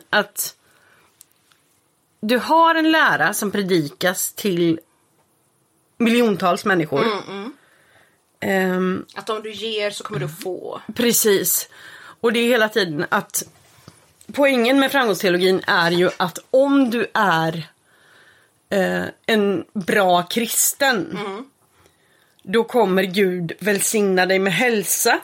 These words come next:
Speaker 1: eh, med pengar,
Speaker 2: Mm.
Speaker 1: eh,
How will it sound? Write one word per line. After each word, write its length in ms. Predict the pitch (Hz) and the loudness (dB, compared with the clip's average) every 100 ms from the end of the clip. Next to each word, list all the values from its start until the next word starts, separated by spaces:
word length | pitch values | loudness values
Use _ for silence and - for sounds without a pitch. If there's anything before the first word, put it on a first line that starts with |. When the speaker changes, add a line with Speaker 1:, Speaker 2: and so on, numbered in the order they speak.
| - - - _ _ _ _ _ - _ | -8 -20 -20 _ _ _ _ _ -20 _
Speaker 1:
eh, 320 | 208 196 190 | 0 2 2
med 220 | 175 214 | 0 -2
pengar, 680 | - 240 175 175 180 262 320 | 0 0 2 4 4 2 -2
Speaker 2:
Mm. 200 | 196 180 170 _ _ _ _ - - _ _ _ _ | -8 -20 -20 _ _ _ _ -20 -20 _ _ _ _
Speaker 1:
eh, 640 | 202 190 185 185 185 185 | 0 2 2 2 0 -2